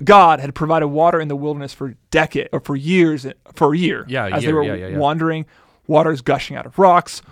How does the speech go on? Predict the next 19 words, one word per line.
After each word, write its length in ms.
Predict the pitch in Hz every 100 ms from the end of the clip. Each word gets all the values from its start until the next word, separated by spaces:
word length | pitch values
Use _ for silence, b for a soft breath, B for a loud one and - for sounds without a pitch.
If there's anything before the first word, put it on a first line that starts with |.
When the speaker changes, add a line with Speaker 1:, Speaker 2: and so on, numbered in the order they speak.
| -
Speaker 2:
Yeah. 100 | 147
Speaker 1:
All 200 | 143 185
this 160 | 180 -
crazy 320 | - 175 165
stuff's 260 | 156 160 139
happening. 480 | 151 - 151 151 143 b -
They've 160 | 147
come 240 | - - 190
together 280 | 180 170 156
for 160 | 147
a 40 | 139
full 320 | - 185 196
week 200 | 180 -
to 100 | 156
celebrate 580 | - - 208 208 202 180
the 60 | 160
provision 440 | 165 151 175 175
of 140 | 165
water. 400 | 135 139 123 -